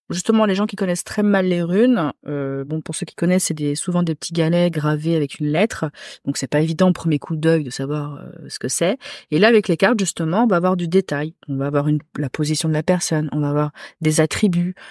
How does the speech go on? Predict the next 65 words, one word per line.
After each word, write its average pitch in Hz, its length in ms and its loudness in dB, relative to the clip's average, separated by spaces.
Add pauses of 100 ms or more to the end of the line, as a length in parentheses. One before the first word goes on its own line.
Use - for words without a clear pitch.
(320)
Euh, 143 100 -2
voilà, 151 220 0
j'ai 139 160 0
une 143 120 0
rune, 165 220 2
par 139 160 0
exemple, 151 320 0
qui - 140 -10
tient 143 220 0
une 135 160 4
épée, 170 500 0
qui - 120 -10
te - 80 -12
regarde 131 360 -6
droit 160 200 -4
dans 156 120 -2
les 156 300 -4
yeux, 160 300 -2
qui 131 120 -6
est - 20 -6
solaire, 165 600 2
et 147 100 0
cetera. 156 540 2 (420)
Et 147 100 4
en 135 40 2
dessous, 139 260 -2
il 165 40 0
y - 20 2
a - 20 6
écrit 139 220 -2
victoire. 151 580 -4
Bon, 147 60 0
bah, 120 160 -2
c-, - 180 -6
on 131 80 -4
sait - 280 -2
que - 40 -6
ça, 147 140 -2
ça - 140 -6
va 143 40 -2
être 135 80 -8
la 131 120 -2
rune 160 160 2
de 151 60 2
la 139 120 0
victoire, 156 340 -4
et 151 80 -4
cetera. 139 340 -8 (680)
Et 160 140 4
puis, 214 340 0
on 170 160 2
a 160 160 4
aussi 165 320 0
la 160 100 4
partie, 165 420 0
euh, 143 360 4
donc 147 180 0
divinité. 160 720 0
Et 160 60 -2
là, 175 240 2
on 175 100 0
va, 147 400 -2
je 151 140 -4
vais, 151 280 -2
euh, 135 260 -2